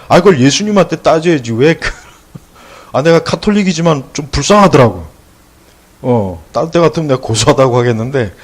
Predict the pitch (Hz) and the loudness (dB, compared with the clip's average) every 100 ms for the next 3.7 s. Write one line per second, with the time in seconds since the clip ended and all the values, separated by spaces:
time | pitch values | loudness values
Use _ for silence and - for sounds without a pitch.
0 | - - 143 180 190 - 127 165 165 156 | -20 -2 0 2 0 0 2 2 2 2
1 | 120 107 147 123 101 117 139 101 87 _ | -2 -2 -2 0 0 0 0 -4 -14 _
2 | - - 156 226 - - 233 254 269 175 | -20 -12 0 0 0 -2 -2 0 2 2
3 | 147 147 127 117 98 95 95 | 2 0 -2 -2 -6 -6 -10